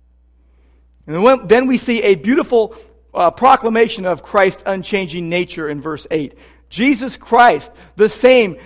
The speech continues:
yesterday, today, yes, and forever. The preeminent leader of the church, the primary leader of the church, never changes.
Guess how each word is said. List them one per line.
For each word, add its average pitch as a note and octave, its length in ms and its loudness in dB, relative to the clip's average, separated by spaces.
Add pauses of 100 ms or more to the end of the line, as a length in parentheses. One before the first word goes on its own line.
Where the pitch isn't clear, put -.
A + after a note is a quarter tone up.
(120)
yesterday, F#3+ 640 2
today, F#3 720 -2 (280)
yes, A#3 420 2
and F3 240 -6
forever. F3+ 680 -2 (1120)
The E3+ 80 -8
preeminent C4 680 2
leader A#3+ 320 -2
of F#3+ 100 -2
the E3+ 60 -16
church, - 640 -8 (300)
the F#3+ 80 -10
primary C4 580 0
leader A3+ 260 -4
of G3 60 0
the F3 80 -14
church, C#4+ 360 -6
never G3 200 -4
changes. C4 800 -4